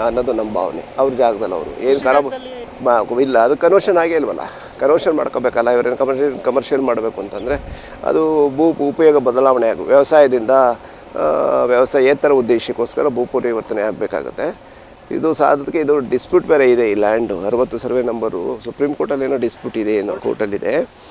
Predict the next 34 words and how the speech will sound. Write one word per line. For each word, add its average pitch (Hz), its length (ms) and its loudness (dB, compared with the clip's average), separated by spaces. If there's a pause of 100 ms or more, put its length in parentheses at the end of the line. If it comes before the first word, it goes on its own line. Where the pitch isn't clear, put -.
(240)
ಆದರೂ 156 280 2
ಸಹ 175 120 -2
ಅವ್ರು 170 320 2
ಕೃಷಿ 156 260 -4
ಮಾಡ್ಕೊಳಕ್ಕೆ 165 500 0
ಏನು 151 100 2
ಸಮಸ್ಯೆ 127 400 -2
ಇರಲಿಲ್ಲ. 117 360 0 (320)
But 131 200 -4
ಕೃಷಿ 143 220 0
ಮಾಡೋದು 175 300 4
ಬಿಟ್ಬಿಟ್ಟು 151 320 -4
ಅವರವರೇ 139 440 4
ಕುಟುಂಬದಲ್ಲೇ 135 480 -2
ಜಗಳ 120 220 0
ಆಡ್ಕೊಂಡು 123 380 0
ಇದು 113 180 -6
ದೊಡ್ಡ 104 160 -4
ಮಟ್ಟದಲ್ಲಿ 113 320 -6
ಇಶ್ಯೂ 117 220 -6
ಆಗಿದೆ 98 280 -4
ಅಂತ 101 140 -8
ಇಲ್ಲಿ 143 400 -2
ಜ-, 110 280 -4 (420)
ತಹಸೀಲ್ದಾರ್ 120 380 0
ಮಹೇಶ್ 113 240 -2
ಕುಮಾರ್ 120 240 -2
ಅವರು 107 140 -2
ಹೇಳಿದ್ರು. 101 340 -2
ನೇನು 120 240 0
ನಾಳೆ 120 220 4
ಏನೋ 120 100 2
ವಿಚಾರಣೆ 139 400 0
ಇದೆಯಂತೆ 110 520 -2